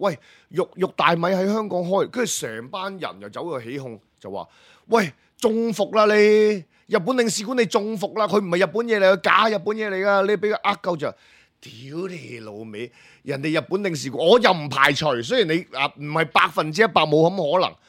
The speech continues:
因為日本領事館都可能請咗個日本振達㗎嘛，都唔撚奇㗎，係咪先？即係振達都可以，振達都可以求其 search 一間嘢，跟住當係我哋自己嘅客嗰張相啦，係咪先？乜撚嘢都做得出啫嘛，噉樣。噉但係都唔排，都唔百分之一百排除。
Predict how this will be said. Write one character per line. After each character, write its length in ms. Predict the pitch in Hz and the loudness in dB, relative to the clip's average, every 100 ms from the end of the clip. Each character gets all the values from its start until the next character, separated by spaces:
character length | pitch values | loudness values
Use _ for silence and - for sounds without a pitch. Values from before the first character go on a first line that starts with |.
| _ _ _ - | _ _ _ 2
因 100 | 254 | 6
為 100 | 190 | 6
日 80 | |
本 160 | 147 214 | 2 -2
領 120 | 196 | -4
事 160 | 135 151 | -6 -6
館 160 | 170 208 | -4 0
都 100 | 208 | 2
可 40 | 190 | 2
能 120 | 135 | 0
請 140 | 131 160 | -4 -4
咗 140 | 185 | -2
個 60 | 151 | -2
日 100 | 117 | -4
本 180 | 151 | -6
振 160 | 156 123 | -6 -6
達 140 | 113 | -8
㗎 100 | 101 | -8
嘛， 240 | 123 101 98 _ _ _ _ _ _ | -8 -8 -12 _ _ _ _ _ _
都 140 | 202 185 | -4 -4
唔 160 | 120 | -6
撚 200 | 120 147 160 | -4 -4 -6
奇 60 | |
㗎， 140 | 104 123 | -6 -4
係 140 | 143 | -4
咪 60 | 113 | -4
先？ 240 | 131 120 - _ _ _ | -6 -8 -12 _ _ _
即 100 | 202 | 0
係 40 | |
振 180 | 175 165 | 2 2
達 120 | 143 | 0
都 220 | 135 190 160 | 0 0 2
可 80 | 165 | 0
以， 240 | 143 - | -4 -8
振 180 | - 156 | -10 -10
達 140 | 135 131 | -8 -6
都 100 | 165 | -4
可 100 | 160 | -4
以 40 | |
求 180 | - 92 | -6 -14
其 60 | 101 | -14
search 300 | - 156 151 170 | -4 -4 -4 -8
一 40 | |
間 120 | 147 147 | -6 -6
嘢， 140 | 123 117 | -6 -8
跟 120 | 143 | -10
住 80 | 123 | -8
當 160 | 127 | -6
係 220 | 120 113 101 | -6 -6 -8
我 100 | 110 | -8
哋 40 | |
自 180 | 107 107 | -10 -12
己 40 | |
嘅 120 | 135 127 | -8 -6
客 260 | 113 120 | -6 -8
嗰 40 | 120 | -8
張 120 | 123 | -8
相 240 | 104 92 | -8 -6
啦， 120 | 113 | -6
係 40 | 98 | -6
咪 80 | 92 | -8
先？ 140 | 113 | -8
乜 80 | 123 | -6
撚 120 | 107 | -6
嘢 140 | 120 107 | -8 -10
都 80 | 107 | -10
做 140 | 95 | -10
得 80 | 104 | -10
出 120 | 113 | -10
啫 120 | 101 | -12
嘛， 140 | 101 92 | -12 -12
噉 140 | 92 | -12
樣。 40 | 95 - - - _ - | -14 -16 -20 -20 _ -4
噉 140 | 294 | 2
但 20 | |
係 240 | 277 190 - - | 2 2 0 -6
都 120 | - 262 | -4 -2
唔 160 | 131 | -4
排， 180 | 113 98 | -6 -8
都 140 | - 262 | -6 -8
唔 160 | 139 | -4
百 120 | 156 | -4
分 180 | 151 135 | -4 -6
之 80 | 127 | -2
一 40 | 170 | -2
百 120 | 131 | -2
排 160 | 98 | -6
除。 100 | 82 | -12